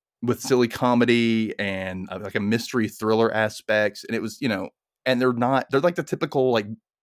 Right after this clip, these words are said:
Goosebumps length, like, a hundred twenty, hundred thirty pages, something like that. They're really fun to read. If you can find them, or if you can find them to read in an ebook form or something like that, get them. They're really good. And last but not least, of course,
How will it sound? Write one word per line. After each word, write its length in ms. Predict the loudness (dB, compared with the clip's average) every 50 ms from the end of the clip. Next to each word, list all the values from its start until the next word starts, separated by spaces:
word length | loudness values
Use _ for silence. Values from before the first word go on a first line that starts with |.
| _ _ _ _ -14 -6
Goosebumps 560 | 0 0 0 0 0 -4 -4 -4 -4 -8 -12 -12
length, 300 | -12 -14 -14 _ -20 _ -14
like, 160 | -12 -10 -8
a 140 | -8 -10 -10 _ -8
hundred 320 | -6 -2 0 0 0 0
twenty, 460 | -2 -2 0 2 2 2 0 0 -4 _ _ _ _ _
hundred 300 | -6 -4 -2 -2 -2 0
thirty 240 | 0 2 2 2 0
pages, 420 | -2 -2 -2 -2 -4 -8 -12 -12 -12
something 280 | -14 -14 -12 -12 -10
like 180 | -10 -10 -10 -10
that. 220 | -10 -10 -10 -12 _ _ -20 -20 _ _ -8
They're 80 | -6 -4
really 200 | 0 2 2 2
fun 200 | 2 0 -2 0
to 60 | 0
read. 140 | 0 -2 -2
If 80 | -2 -2
you 80 | -2
can 100 | -2 -2
find 380 | -2 0 2 2 2 0 0 0
them, 220 | -2 -2 -2 -6 _ _ _ -20 -20 -20 _ -2
or 120 | -2 -2
if 100 | 0 0
you 60 | -4
can 120 | -6 -6 -2
find 240 | 0 0 2 2 2
them 100 | 2 0
to 100 | 0 0
read 300 | 0 0 0 0 0 -2
in 120 | -4 -8 -8 -8
an 140 | -8 -4 -2
ebook 340 | -2 0 0 0 0 -2 -2
form 380 | -4 -2 0 2 2 2 2
or 40 | 0
something 220 | -2 -6 -6 -4
like 140 | -4 -4 -2
that, 340 | 0 -2 -2 -2 -6 -10 -4
get 220 | 0 0 0 -2
them. 200 | -4 -12 -12 -12 -12
They're 140 | -14 -14 -12 -8
really 240 | -2 0 0 0 0
good. 200 | -4 -8 -16 -16 _ _ _ _ _ _ _ _ _ _ _ _ _ _ -6
And 260 | -2 0 0 2 4
last 220 | 4 2 2 2 0
but 80 | 0 0
not 180 | 0 -2 -2
least, 320 | -2 -2 -2 -2 -4 -6 -8
of 140 | -10 -10 -6
course, 380 | 0 0 2 2 0 -4 -8